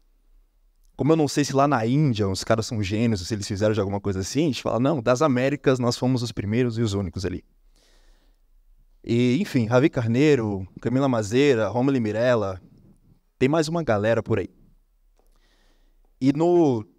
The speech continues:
decorrer dessa vida, eu aprendi muita coisa, errei muito, acertei muito também. Eu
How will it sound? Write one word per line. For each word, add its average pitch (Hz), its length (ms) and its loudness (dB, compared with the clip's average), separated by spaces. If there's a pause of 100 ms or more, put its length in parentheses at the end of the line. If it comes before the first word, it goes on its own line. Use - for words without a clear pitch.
(100)
decorrer 147 680 2 (1500)
dessa 110 280 -2
vida, 107 420 0 (1400)
eu 120 100 4
aprendi 131 300 2
muita 139 240 0
coisa, 170 500 0 (960)
errei 110 320 0
muito, 110 540 -2 (720)
acertei 104 360 0
muito 107 380 0
também. 90 320 -2 (1300)
Eu 98 580 2